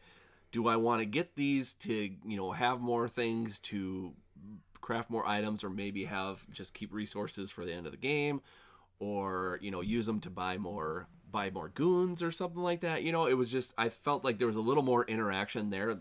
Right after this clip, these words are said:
Not saying that the two-player game is bad by any means. I just felt like the three-player was just a little more interactive and a little more exciting and fun.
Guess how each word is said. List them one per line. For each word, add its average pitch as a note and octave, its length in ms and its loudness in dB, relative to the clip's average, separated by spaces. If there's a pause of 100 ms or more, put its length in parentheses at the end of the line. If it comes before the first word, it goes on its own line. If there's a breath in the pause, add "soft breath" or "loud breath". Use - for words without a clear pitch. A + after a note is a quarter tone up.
(180)
Not B2 280 0
saying A2+ 280 0
that F#2 140 -4 (140)
the F#2+ 120 -6
two-player G#2 440 -2
game F#2+ 260 -4
is F2 200 -6
bad F#2 420 -10
by - 140 -4
any A2 280 -2
means. F#2 340 -4
I E2 80 -8
just G2+ 220 -10
felt D#2+ 160 -6
like F#2 160 -6
the F2 80 -16
three-player F2 480 -10
was G2 120 -10
just F#2+ 200 -14
a C#2 40 -12
little D2 200 -12
more F2 160 -10
interactive D2+ 540 -10
and E2 100 -10
a E2+ 40 -8
little E2+ 220 -8
more D2+ 320 -8 (300 soft breath)
exciting F2 560 -6
and D2+ 180 -10
fun. - 260 -14